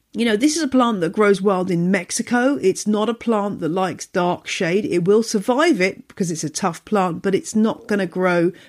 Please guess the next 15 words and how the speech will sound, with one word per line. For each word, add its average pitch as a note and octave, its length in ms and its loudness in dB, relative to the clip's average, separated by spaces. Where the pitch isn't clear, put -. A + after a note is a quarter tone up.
particularly E3+ 840 0
well. D#3 400 -2
Looking A4 300 -6
at A3+ 80 -4
June's A#3+ 320 0
plant, B3 340 -4
though, F3 220 0
it C4+ 80 -2
actually F4 360 0
looks G3 200 -2
really F#3 320 0
healthy. F3 560 -2
It G3+ 160 -4
doesn't A#3 400 0
look - 360 -2